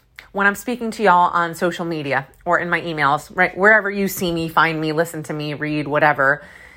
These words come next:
I talk a lot about the benefits of flexible dieting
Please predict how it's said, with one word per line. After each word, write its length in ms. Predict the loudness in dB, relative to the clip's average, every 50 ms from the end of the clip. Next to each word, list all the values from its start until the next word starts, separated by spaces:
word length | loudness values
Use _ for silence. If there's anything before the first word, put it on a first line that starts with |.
| -20 _ _ _ _ _ _ _ 0
I 60 | 2
talk 240 | 4 6 4 4 4
a 60 | 2
lot 260 | -2 0 0 2 2
about 240 | 2 4 2 2 2
the 80 | -2 -8
benefits 720 | -6 -4 -4 -4 -4 -4 -2 -2 -2 -2 -4 -14 -20 -20 _ _ _ _ 0
of 260 | 2 2 2 2 0
flexible 400 | 0 -2 -2 -2 -4 -8 -6 -4
dieting 480 | 0 0 0 0 0 -4 -10 -12 -16